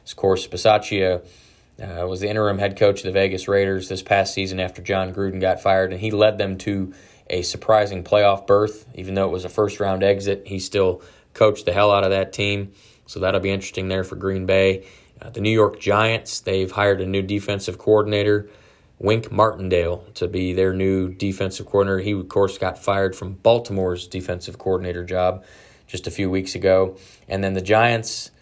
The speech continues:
uh, former head coach Joe Judge, he's been hired by the New England Patriots as an offensive assistant. Now, he began his career, coaching career, that is, at, at New England. So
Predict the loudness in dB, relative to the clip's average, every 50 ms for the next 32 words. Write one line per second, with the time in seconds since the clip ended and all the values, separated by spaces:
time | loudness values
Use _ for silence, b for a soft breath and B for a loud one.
0 | b b b -8 -4 -2 -2 0 0 0 0 0 -2 2 4 4 6 6 4 2
1 | 2 2 0 0 0 0 4 4 4 4 2 -2 -4 2 4 6 6 6 4 4
2 | 4 4 4 4 0 -4 -10 -12 -14 b b b b b b b b _ -6 -6
3 | -4 0 0 0 2 4 4 4 4 4 2 2 2 2 4 4 4 2 2 0
4 | 0 0 0 0 0 -2 -4 -4 -2 0 2 2 2 0 -2 -2 -2 -2 -2 -2
5 | -4 -4 -2 -2 -2 -2 -2 -4 -6 -6 -6 -8 -12 -14 -12 -10 -8 -2 0 0
6 | 0 0 -2 -8 -12 -18 -20 -20 -20 -20 _ _ -12 -10 -8 -6 -4 -4 -4 -4
7 | -4 -4 -4 -4 -6 -8 B B B B B B -6 -2 2 2 2 2 0 -2
8 | -4 -4 -4 -2 0 2 2 0 -2 -2 2 2 2 2 2 0 -6 -8 -6 -6
9 | -4 -4 -2 -2 -2 0 0 0 0 -2 -4 -4 -4 -4 -4 -2 -2 -2 -4 -2
10 | -2 -4 -4 -4 -4 -6 -4 -4 -4 -4 -6 -6 -6 -4 -2 0 2 2 2 2
11 | -2